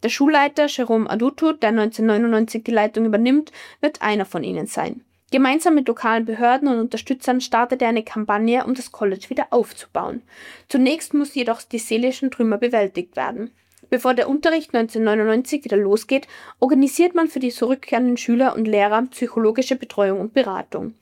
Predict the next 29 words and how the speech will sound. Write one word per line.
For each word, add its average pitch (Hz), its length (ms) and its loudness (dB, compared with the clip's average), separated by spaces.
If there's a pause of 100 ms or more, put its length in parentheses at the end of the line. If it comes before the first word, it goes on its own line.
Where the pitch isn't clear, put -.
(360)
Jeder 311 300 0
weiß, 240 360 2
dass 240 160 0
man 240 140 2
die 233 60 2
Ereignisse 240 640 -2
vom 240 160 -2
achten - 280 -6
Juni 240 240 0
nicht 240 260 0
einfach 226 300 -2
verdrängen 190 480 -4
kann. - 320 -10 (680)
Es 254 180 -2
wird 302 220 0
geredet, 254 540 -2
getrauert 226 560 2
und 233 140 -6
versucht, 285 540 -2
neue 214 240 4
Zuversicht 202 580 -4
zu 285 80 0
schöpfen. - 520 -8 (460)
Außerdem 285 520 2
wurde 247 200 2
ganz 247 280 0
pragmatisch 220 640 -2 (140)
die 277 60 2
Sicherheit 214 680 -2